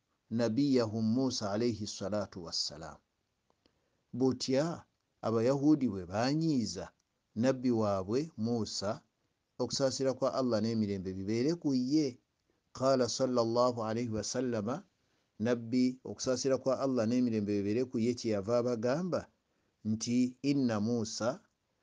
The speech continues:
kana rajulan "Kana rajulan hayya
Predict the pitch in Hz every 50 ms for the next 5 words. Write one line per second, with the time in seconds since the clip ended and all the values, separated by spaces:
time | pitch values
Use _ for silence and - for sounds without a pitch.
0 | _ _ - - 131 135 131 123 117 110 120 123 120 107 120 120 117 117 117 120
1 | 123 120 117 _ _ _ _ _ _ _ _ _ _ _ _ _ _ _ _ _
2 | _ _ _ _ _ _ _ _ _ - - 135 135 135 127 117 110 120 127 123
3 | 110 113 107 107 113 120 135 139 - _ _ _ _ _ - - 107 98 92 104
4 | 123 127 117 107 98 104 110 113 113 110 -